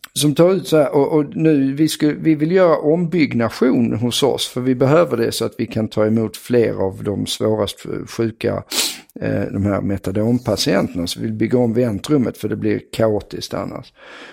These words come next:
Då får man en offert från Lokums upphandlade, eh, företag där, på tal om saker som blir dyrt. Då ska vi slå ut några väggar, men då måste vi gå via Lokum för att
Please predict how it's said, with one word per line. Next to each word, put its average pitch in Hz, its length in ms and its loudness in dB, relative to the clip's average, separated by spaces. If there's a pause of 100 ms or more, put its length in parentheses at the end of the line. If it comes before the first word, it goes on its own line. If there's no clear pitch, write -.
Då 127 120 -4
får 233 180 6
man 185 200 0
en 131 80 2
offert - 680 0
från 113 260 -4
Lokums - 840 -2 (340)
upphandlade, 110 1040 2 (600)
eh, 110 320 4 (120)
företag 143 640 2
där, 92 120 -2
på - 160 -12
tal 110 240 0
om 104 120 -2
saker 107 320 -2
som 104 160 -6
blir 110 140 0
dyrt. 147 400 0 (420)
Då 131 120 4
ska 220 180 0
vi 185 100 2
slå 127 240 4
ut 180 240 0
några 110 220 0
väggar, 107 640 0 (200)
men 131 200 4
då 139 100 2
måste 170 540 0
vi 170 100 -2
gå 143 180 4
via 120 220 2
Lokum 113 420 -2
för - 120 -4
att - 160 -8